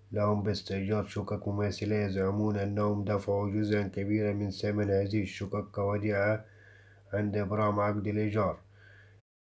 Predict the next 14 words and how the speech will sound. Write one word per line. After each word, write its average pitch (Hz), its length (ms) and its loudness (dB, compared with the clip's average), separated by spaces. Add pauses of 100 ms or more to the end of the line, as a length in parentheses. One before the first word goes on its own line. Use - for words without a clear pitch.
(580)
التعديل 104 720 0
يجلب 104 420 2
توازنا 104 580 2
معينا 104 640 2
لهذه 101 420 0
العلاقة 104 520 0
بين 104 260 2
الملاك 104 540 0
والمستأجرين، 104 800 0
وتنص 104 600 -2
على 101 280 2
أن 101 80 -2
يتم 104 380 0
مضاعفة 101 600 0